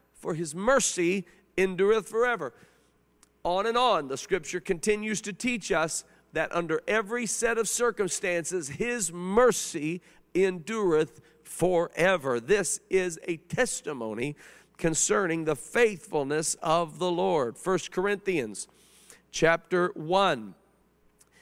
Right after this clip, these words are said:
This is the first letter that the Apostle Paul wrote to the Corinthian church.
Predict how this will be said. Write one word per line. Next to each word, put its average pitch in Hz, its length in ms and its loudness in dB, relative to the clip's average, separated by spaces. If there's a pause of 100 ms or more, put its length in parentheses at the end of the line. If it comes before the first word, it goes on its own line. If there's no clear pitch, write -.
(160)
This - 180 -6
is 143 120 -4
the 151 100 0
first 175 400 -2
letter 175 300 2
that 156 180 -4
the 160 80 -2
Apostle 170 440 -2
Paul 160 380 -2
wrote 190 440 2 (480)
to 190 280 -2
the 170 220 -2
Corinthian 170 680 -2
church. 196 680 -2